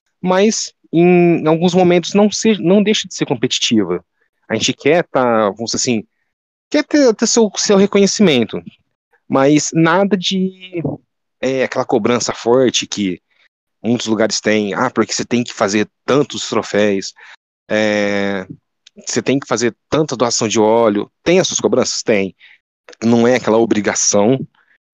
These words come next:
entendeu? "Ó, você tem que tá aqui todo dia pra jogar." Porque se você coloca, você impõe uma obrigação,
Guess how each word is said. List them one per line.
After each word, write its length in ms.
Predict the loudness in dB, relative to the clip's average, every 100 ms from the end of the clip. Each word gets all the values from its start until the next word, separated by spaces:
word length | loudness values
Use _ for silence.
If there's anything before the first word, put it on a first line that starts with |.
| _ _
entendeu? 260 | -2 0
"Ó, 260 | 2 2 0
você 120 | -2
tem 120 | -4
que 80 | -2
tá 100 | -4
aqui 280 | -6 _ -12 -2
todo 300 | 2 2 0
dia 300 | -2 -2 -2
pra 100 | -2
jogar." 400 | -2 -2 -2 -4 _ _ _ _ _ _ _
Porque 220 | 0 0
se 760 | -4 -4 -2 0 0 -2 -4 -8 _ _ _ -6
você 240 | -4 -4
coloca, 380 | 0 0 0 -4 _
você 260 | -12 -4 -2
impõe 240 | 0 2
uma 100 | 4 4
obrigação, 640 | 2 -2 -2 0 2